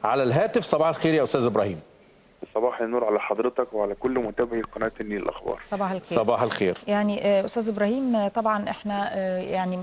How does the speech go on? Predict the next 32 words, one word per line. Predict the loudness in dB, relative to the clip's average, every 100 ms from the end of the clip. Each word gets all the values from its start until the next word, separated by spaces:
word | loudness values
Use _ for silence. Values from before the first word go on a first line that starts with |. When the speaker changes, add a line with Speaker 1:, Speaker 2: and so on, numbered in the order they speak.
| -4
Speaker 3:
من | -2
الحاجات | -2 -4 -2 -4
اللي | -2
توقفنا | -2 -2 -2 -2
عندها | -2 -2 -2
جدا | -2 -4
في | -4 -4 -2
المؤتمر | -4 -4 -4 -2
الوطني | 0 0 0 -2 -2 -6 -14 -6
السابع، | -2 2 2 2 0
آه، | 0 2 0
للشباب | 0 -2 0 0 -2
اللي | -4
اتطلق، | -4 -2 -2 -4 -6
آه، | -4 -2 0 -2
وانتهى | -2 -2 0 0
مؤخرا | 0 -2 -2 0 2 2 0 0
كانت | 0 0 -2
مبادرة | 0 0 0 -4 -6
إطلاق | 0 2 0 -6
مبادرة، | -6 0 0 0 -4 -4
آه، | -6 -2 -2 -2
حياة | 0 0
كريمة | 0 -2 0 0
والإعلان | 0 0 0 0 -2
بشكل | -4 -4 -2
أكبر، | -2 0 -2 -2 -6 -20 -6
آه، | 0
عن | 2 2 0 -2
تفاصيلها، | -8 -12 -4 0 2 2
وأيضا | 2 2 2 2
جلسة | 2 2 0 -4